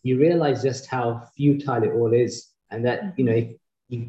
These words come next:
have a bigger goal in life, what your, your greater, your greatest goal is that you've decided for yourself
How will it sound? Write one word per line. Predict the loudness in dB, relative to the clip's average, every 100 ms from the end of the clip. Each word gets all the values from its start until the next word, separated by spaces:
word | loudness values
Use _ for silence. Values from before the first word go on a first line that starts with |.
| -2
have | 0
a | -2
bigger | 2 4 4 2 0
goal | 0 2 2
in | -2 -6
life, | -6 -6 -4
what | -2 2
your, | 2 2 0
your | -4
greater, | 2 0 2 -2 -2 -4
your | -2
greatest | 2 0 -2 -4
goal | 2 4 4
is | 0 -2
that | -6
you've | -8 -10 -12
decided | -10 -4 -4 -6
for | -8
yourself | -6 -4 -6 -6